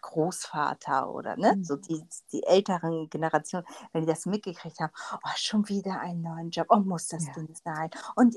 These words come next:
Speaker 1: oh, ne, also früher war das, ja, früher,
Speaker 2: Mhm.
Speaker 1: da hatten wir ja auch noch einen Kaiser.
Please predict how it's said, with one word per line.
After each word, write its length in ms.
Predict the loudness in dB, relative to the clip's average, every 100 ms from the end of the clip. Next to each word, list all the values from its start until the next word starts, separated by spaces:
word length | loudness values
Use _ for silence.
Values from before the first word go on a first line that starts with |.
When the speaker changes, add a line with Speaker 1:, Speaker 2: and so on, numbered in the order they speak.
| 4
Speaker 1:
oh, 180 | 4 4
ne, 260 | 6 6 4 -4 -10 -10 6
also 280 | 8 8 4
früher 320 | 0 8 10 10 10
war 180 | 10
das, 160 | 8 4 0
ja, 240 | -2 -2 -2
früher, 460 | -6 -4 4 6 6 2 -14 _
Speaker 2:
Mhm. 480 | 2 6 6 6 2
Speaker 1:
da 80 | -2
hatten 140 | -2 2
wir 80 |
ja 100 | 4 2
auch 60 |
noch 120 | 0
einen 100 | -4
Kaiser. 540 | -6 0 0 6 10